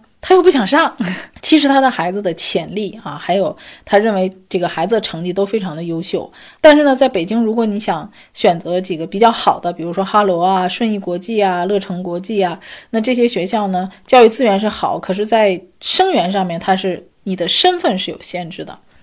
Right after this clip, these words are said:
啊，所以说可以说你想进到这些学校，不但要过五关斩六将，还要有身份，还要有关系。啊，所以家长觉得呢，啊，这个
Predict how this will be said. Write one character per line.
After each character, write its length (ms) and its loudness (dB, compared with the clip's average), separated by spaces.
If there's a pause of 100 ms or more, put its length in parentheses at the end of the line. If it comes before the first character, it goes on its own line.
(120)
啊， 280 -16
所 80 2
以 60 4
说 100 4
可 240 -2
以 100 -2
说 240 0 (280)
你 100 2
想 220 2
进 100 -2
到 100 4
这 140 2
些 80 4
学 180 -4
校， 200 -4
不 160 -10
但 280 4
要 140 4
过 180 0
五 80 2
关 200 -4
斩 180 -4
六 120 -6
将， 220 -4
还 220 -4
要 140 6
有 160 -4
身 240 -2
份， 100 -2
还 220 -6
要 80 -2
有 100 -10
关 320 -2
系。 220 -14 (600)
啊， 140 -14
所 100 -2
以 60 2
家 160 8
长 180 6
觉 140 2
得 120 2
呢， 220 -2 (680)
啊， 360 4
这 140 2
个 220 4